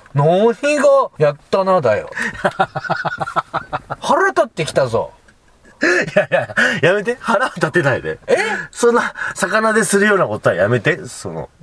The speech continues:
Speaker 1: 全然悪くないよ、二村さんは。
Speaker 2: まあそこはでもほら、こう少なからずやっぱ俺がもうちょっと警戒心強くさ、
Speaker 1: うん。
Speaker 2: やっぱやるべきだったしね。
Speaker 1: 二村さんはさ、
Speaker 2: うん。
Speaker 1: 一人部屋でした？子供の頃。
Speaker 2: 子供の頃は、そうだね。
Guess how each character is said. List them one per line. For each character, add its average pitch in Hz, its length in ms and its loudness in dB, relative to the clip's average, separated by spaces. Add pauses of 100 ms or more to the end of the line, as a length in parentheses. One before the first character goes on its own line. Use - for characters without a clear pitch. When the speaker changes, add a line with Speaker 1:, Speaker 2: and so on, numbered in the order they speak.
(120)
Speaker 1:
全 285 340 -2 (140)
然 302 160 2
悪 277 180 2
く 214 80 -4
な 151 100 2
い 123 60 0
よ、 113 100 0
二 113 120 -4
村 95 200 -6
さ - 120 -4
ん 92 100 -8
は。 - 180 -8 (220)
Speaker 2:
ま 175 140 2
あ 151 40 0
そ 185 100 -2
こ 247 100 4
は 262 60 2
で 269 80 2
も 226 80 0
ほ 156 80 4
ら、 104 160 -2 (280)
こ 120 240 4
う 117 40 0
少 - 200 -2
な 165 120 2
か 196 100 0
ら 214 120 0
ず 202 80 0
や 208 60 4
っ 170 40 -14
ぱ 151 80 -2
俺 160 120 4
が 170 80 4
も 202 200 4
う 247 40 0
ち 311 100 0
ょ - 40 2
っ - 20 -20
と 214 100 0
警 147 200 0
戒 143 200 2
心 107 200 -6
強 110 260 -2
く - 80 -16
さ、 - 280 -6
Speaker 1:
う 113 80 -4
ん。 117 40 0 (260)
Speaker 2:
や 127 80 -2
っ - 40 -12
ぱ 113 80 -2
や 113 120 4
る 127 120 0
べ 135 120 0
き 113 100 -6
だ 80 100 -4
っ - 80 -12
た 73 100 -18
し - 120 -14
ね。 156 160 -2 (400)
Speaker 1:
二 294 160 -4
村 359 260 0
さ 160 180 0
ん 135 80 -4
は 120 120 0
さ、 110 600 2
Speaker 2:
う - 20 -18
ん。 - 40 -20
Speaker 1:
一 - 160 -4
人 226 140 -2
部 233 60 0
屋 233 120 2
で 240 100 0
し - 100 -4
た？ - 360 -4 (120)
子 143 140 -2
供 123 180 0
の 117 100 0
頃。 98 280 -4 (120)
Speaker 2:
子 131 100 0
供 127 160 4
の 123 140 4
頃 123 260 2
は、 151 220 4
そ 156 160 0
う 85 40 -2
だ 73 80 -12
ね。 98 180 -2